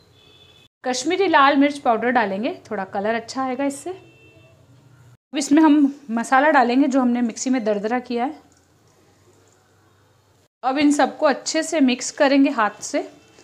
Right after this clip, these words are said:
और अभी इसमें काफ़ी moisture है, तो अभी नमक भी हम अभी इस time use नहीं करेंगे, क्योंकि अगर हम नमक अभी डाल देंगे तो नमक की वजह से हमारा मिश्रण बहुत गीला हो जाएगा।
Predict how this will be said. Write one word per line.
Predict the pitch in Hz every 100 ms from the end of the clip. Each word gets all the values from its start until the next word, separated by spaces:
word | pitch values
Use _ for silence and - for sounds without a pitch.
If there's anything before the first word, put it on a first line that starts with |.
| _ _ _ _ -
और | 190
अभी | 202 240
इसमें | 254 262
काफ़ी | 247 220 320
moisture | 285 254 240 320 302
है, | 320 - - _ _ - - - _ - -
तो | - 185 -
अभी | 208 214 269
नमक | 240 269
भी | 254 320
हम | 311 285
अभी | 240 285
इस | 285 311
time | 277
use | 277 285
नहीं | 285 302
करेंगे, | 254 254 392
क्योंकि | - 254 247
अगर | 214 226 262
हम | 262
नमक | 247 254 269
अभी | 226 294
डाल | 262 247
देंगे | 269 392 - - _ _ _ _ -
तो | 220
नमक | 233 247
की | 254 262
वजह | 226 240
से | 247 269
हमारा | 220 220 233
मिश्रण | 220 208 - 294 269
बहुत | 208 208 190
गीला | 214 226
हो | 254 233
जाएगा। | 233 240